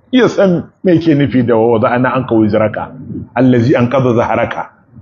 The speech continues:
Wannan shine shugaba. Shine gaskiyar magana da Allah ya ce, "Walillahi al-izzatu wa lirasulihi." To buwaya ce, idan ba dan izzan nan da Allah ya bashi ba, za a je inda za a ce nan gurin iya karatun kenan.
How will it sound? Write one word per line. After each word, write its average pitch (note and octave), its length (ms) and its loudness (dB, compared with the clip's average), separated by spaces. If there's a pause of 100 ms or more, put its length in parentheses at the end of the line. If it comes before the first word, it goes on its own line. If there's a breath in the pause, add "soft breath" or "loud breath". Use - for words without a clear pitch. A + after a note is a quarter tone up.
(200)
Wannan C3+ 280 2
shine E3+ 260 2
shugaba. A2+ 680 0 (300)
Shine C3 400 0
gaskiyar G#3 520 0
magana D#3+ 400 0
da - 160 -2
Allah C#3+ 260 2
ya B2+ 60 0
ce, A#2 320 -4 (220 loud breath)
"Walillahi C#3 640 0
al-izzatu B2 800 -2 (420)
wa G#2+ 80 0
lirasulihi." A2+ 840 0 (320 loud breath)
To C3+ 140 0
buwaya D#3+ 480 2
ce, G#2+ 300 -6 (280)
idan F#3 360 0
ba F#3 160 2
dan F3+ 280 0
izzan E3+ 420 0
nan E3 160 0
da - 120 -2
Allah D3 240 0
ya B2 40 0
bashi A#2 260 0
ba, G2 400 -6 (100)
za C#3+ 240 0
a D3 100 0
je C3 220 0
inda C#3+ 260 -2
za C3+ 140 0
a A2+ 80 -2
ce B2+ 180 -4
nan D3+ 300 0
gurin D3 300 2
iya C#3+ 180 2
karatun A#2 420 -2
kenan. F2 300 -10